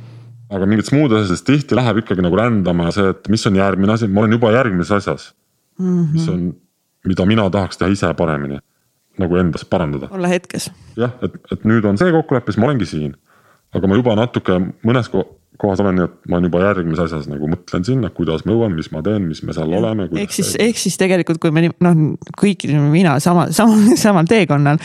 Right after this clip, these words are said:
Speaker 2: et ehk siis mitte kunagi tegelikult päriselt ei, ei ole kohalik, me ei koge seda hetke siin.
Speaker 1: Mhm.
Speaker 2: Samas, kui me kogu aeg oleme juba kuskil mujal, siis me elamegi kogu aeg seda elu ju niimoodi.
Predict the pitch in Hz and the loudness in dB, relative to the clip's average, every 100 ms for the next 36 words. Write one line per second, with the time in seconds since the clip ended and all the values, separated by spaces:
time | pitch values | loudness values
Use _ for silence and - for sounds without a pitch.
0 | - - 240 - 185 - 254 165 151 156 | -4 0 0 2 0 2 2 4 2 0
1 | 202 185 170 170 170 185 180 156 196 175 | 2 2 2 2 2 2 2 2 0 2
2 | 151 - 220 - 135 185 175 135 170 - | -2 0 0 0 0 0 0 0 0 0
3 | - 151 147 196 135 147 - - 92 90 | -2 -2 2 2 2 -2 -6 -14 -10 -2
4 | 92 233 214 165 165 151 208 180 180 160 | -2 0 0 0 0 2 2 2 2 0
5 | 160 - 226 - 170 196 196 127 143 - | -2 0 0 0 2 2 4 2 -2 -8
6 | _ - 190 226 262 175 160 208 160 233 | _ -2 2 4 4 2 2 0 2 2
7 | 202 175 302 254 - - | 4 4 4 2 0 -4